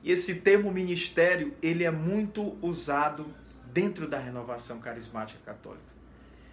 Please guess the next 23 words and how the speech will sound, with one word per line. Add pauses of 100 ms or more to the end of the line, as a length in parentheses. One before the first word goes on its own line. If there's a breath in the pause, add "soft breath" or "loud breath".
(280 loud breath)
Quando
se
usa
esse
termo
ministério, (560)
está
se
referindo
aos
diversos
serviços
apostólicos (380 loud breath)
que
são
realizados
dentro
do
movimento
da
renovação
carismática
católica.